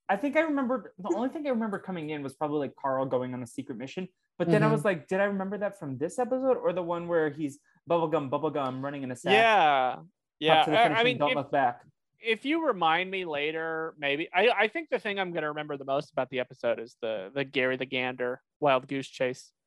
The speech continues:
Speaker 1: Yeah.
Speaker 2: But I,
Speaker 1: Exactly.
Speaker 2: I'm, I'm not gonna remember
Speaker 1: I'm gonna remember
Speaker 2: the
Speaker 1: Carl infiltrating, I think. Like,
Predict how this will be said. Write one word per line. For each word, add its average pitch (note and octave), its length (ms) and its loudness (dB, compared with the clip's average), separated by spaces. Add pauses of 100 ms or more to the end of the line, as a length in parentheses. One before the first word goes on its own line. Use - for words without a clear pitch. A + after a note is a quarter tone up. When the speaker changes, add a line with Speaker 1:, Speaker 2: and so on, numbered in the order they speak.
(120)
Speaker 1:
Yeah. A#2+ 320 -8 (460)
Speaker 2:
But D3+ 120 6
I, E3+ 140 6
Speaker 1:
Exactly. C#3 140 2 (100)
Speaker 2:
I'm, F3+ 220 -4 (140)
I'm F3+ 240 -2
not E3+ 200 -2
gonna D#3 180 -4
remember C3+ 880 -2
Speaker 1:
I'm A3+ 120 -2
gonna C4 160 2
remember D4 280 2
Speaker 2:
the - 60 -10
Speaker 1:
Carl G3+ 280 4
infiltrating, C3+ 720 -8
I A#2 140 -8
think. A#2 300 -10
Like, B2 220 -4